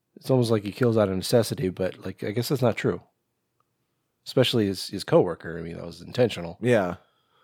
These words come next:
Speaker 1: And I, w-, so he goes and, he goes to the church 'cause he knows that, uh,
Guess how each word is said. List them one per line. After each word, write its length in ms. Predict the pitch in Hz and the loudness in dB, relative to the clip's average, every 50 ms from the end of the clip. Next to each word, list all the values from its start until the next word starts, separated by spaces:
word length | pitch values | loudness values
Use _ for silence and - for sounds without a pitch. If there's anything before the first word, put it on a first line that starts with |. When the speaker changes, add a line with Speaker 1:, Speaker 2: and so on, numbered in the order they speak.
| _ _ _ _ - | _ _ _ _ -8
Speaker 1:
And 360 | - 92 95 92 92 92 90 - - | -4 -2 0 0 0 -2 -4 -6 -2
I, 200 | - 120 117 - - _ _ - - _ _ - _ _ _ _ _ _ _ _ _ _ _ _ - - - _ | -2 -2 -2 -2 -10 _ _ -20 -20 _ _ -20 _ _ _ _ _ _ _ _ _ _ _ _ -20 -20 -14 _
w-, 300 | 127 147 - - - - - _ _ | -8 -8 -8 -8 -10 -12 -12 _ _
so 440 | - - 180 175 156 156 165 - - _ _ | -2 4 6 6 6 6 2 -4 -12 _ _
he 140 | - 117 127 123 | -12 -12 0 6
goes 320 | 180 247 311 349 330 226 | 6 6 8 6 2 0
and, 340 | 160 131 120 110 95 80 - 110 | -2 -2 -2 -4 -6 -10 -12 -2
he 60 | 117 | 0
goes 160 | 160 226 233 | 2 2 2
to 60 | 233 165 | 2 0
the 80 | 117 | 0
church 420 | - - - 135 110 98 95 - - | 2 2 2 2 2 2 0 -2 -4
'cause 140 | - 110 95 | -4 -4 -2
he 100 | 104 107 | 0 2
knows 380 | 110 127 135 147 156 147 123 113 | 4 6 6 6 6 4 2 4
that, 280 | 120 113 104 - - | 2 2 2 2 -2
uh, 380 | 113 107 101 98 95 90 87 85 | -4 -2 -2 -2 -2 -4 -4 -8